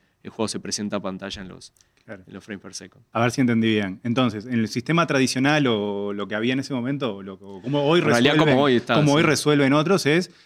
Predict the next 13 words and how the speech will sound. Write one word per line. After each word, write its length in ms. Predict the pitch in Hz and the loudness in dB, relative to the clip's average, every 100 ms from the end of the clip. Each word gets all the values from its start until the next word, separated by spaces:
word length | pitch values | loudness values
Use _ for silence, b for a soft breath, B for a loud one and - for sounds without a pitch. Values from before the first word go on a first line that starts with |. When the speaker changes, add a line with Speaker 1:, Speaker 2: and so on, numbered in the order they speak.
| b b - | b b -6
Speaker 2:
eh, 160 | 123 123 | -2 2
hay 120 | 143 | 2
una 140 | 151 | 2
computadora 840 | 147 139 147 151 180 190 196 196 - | 0 -2 2 4 4 4 4 2 -2
que 280 | 143 165 - | -2 0 -2
de, 160 | 120 117 123 | -2 0 0
de, 260 | 120 117 110 | -2 -4 -8
de, 520 | - - 123 120 120 | -18 -6 0 2 0
de, 240 | 110 120 117 | 2 0 2
literalmente 640 | 113 117 143 156 185 143 | 2 4 4 6 4 2
está 180 | - 131 | 2 0
corriendo 400 | 123 131 160 135 | 2 4 4 6
Windows. 480 | 147 143 139 196 | 6 6 4 2